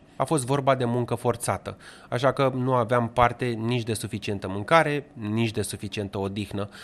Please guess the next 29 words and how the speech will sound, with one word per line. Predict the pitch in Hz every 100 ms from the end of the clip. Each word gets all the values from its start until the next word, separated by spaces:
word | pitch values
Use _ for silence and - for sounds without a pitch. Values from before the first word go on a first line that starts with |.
| - -
însă, | 135 156
pe | 143
de | 131
altă | 165 160
parte, | 135 147 139 139
nu | 127 127
era | 117
o | 104
muncă | 104 104 104 92
istovitoare, | 92 - 92 92 95 90 92 - -
relatează | 117 113 107 120 104
Shlomo | 98 107 101
Veneția. | 95 95 92 - - - - - -
După | 120 156 156
o | 120
vreme, | 104 139 143 139 135 120
din | 127 135
senin, | - 104 104 139 135 131 -
cu | 135
toții | 131 160 - 139
au | 123
fost | 120 139
transferați | - 127 120 120 127 127
la | 123
un | 120 120 117 110
sublagăr | - 143 117 120 123 117 120
al | 113 110
Mauthausen, | 110 117 101 - 90 92 95 92 - -
Ebensee. | - 127 104 98 92 - 92 -